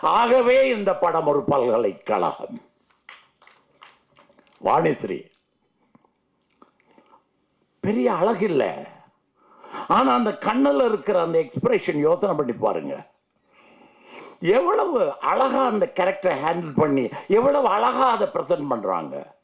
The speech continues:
இன்னைக்கும் நடிக்கிறாங்க, நிறைய பேர் நல்லா நடிக்கிறாங்க. ஆனால் சினிமாவில் நடிக்க வேண்டும் என்று நினைக்கின்ற நடிகைகள் இந்த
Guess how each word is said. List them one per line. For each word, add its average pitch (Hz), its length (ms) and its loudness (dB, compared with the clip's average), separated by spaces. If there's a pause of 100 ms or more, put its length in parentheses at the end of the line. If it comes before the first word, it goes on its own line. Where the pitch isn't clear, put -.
(1600)
இன்னைக்கும் 131 480 0
நடிக்கிறாங்க, 151 520 0 (260)
நிறைய - 300 0
பேர் 120 240 -2
நல்லா 120 220 2
நடிக்கிறாங்க. 123 560 -2 (800)
ஆனால் 113 520 2 (540)
சினிமாவில் 208 640 2
நடிக்க 208 300 -2
வேண்டும் 190 360 2
என்று 160 200 0
நினைக்கின்ற 202 640 0
நடிகைகள் 170 640 0 (1400)
இந்த 139 300 0